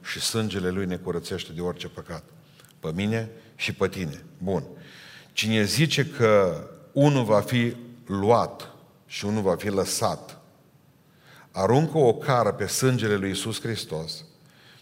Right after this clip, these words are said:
pentru că se spune că îi se dă ocazia acelui om ca prin martirajul lui,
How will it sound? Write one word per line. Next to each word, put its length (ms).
pentru 280
că 480
se 180
spune 640
că 100
îi 60
se 160
dă 120
ocazia 540
acelui 520
om 300
ca 160
prin 260
martirajul 800
lui, 380